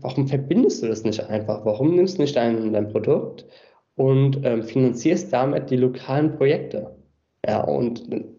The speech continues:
dann dachte ich mir, das wäre eigentlich eine super Idee, eine Marke aufzubauen, ein Startup aufzubauen, das sich für lokale Projekte nicht nur einsetzt, sondern sie auch selber umsetzt. Genau, das war dann so die Idee und ja, so ist dann die Ent-,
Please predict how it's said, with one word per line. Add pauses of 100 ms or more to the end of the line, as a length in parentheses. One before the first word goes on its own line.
(180)
dann
dachte
ich
mir, (420)
das
wäre
eigentlich
eine
super
Idee, (340)
eine
Marke
aufzubauen,
ein
Startup
aufzubauen, (240)
das
sich
für
lokale
Projekte
nicht
nur
einsetzt,
sondern
sie
auch
selber
umsetzt. (1120)
Genau,
das
war
dann
so
die
Idee
und (120)
ja,
so
ist
dann
die
Ent-,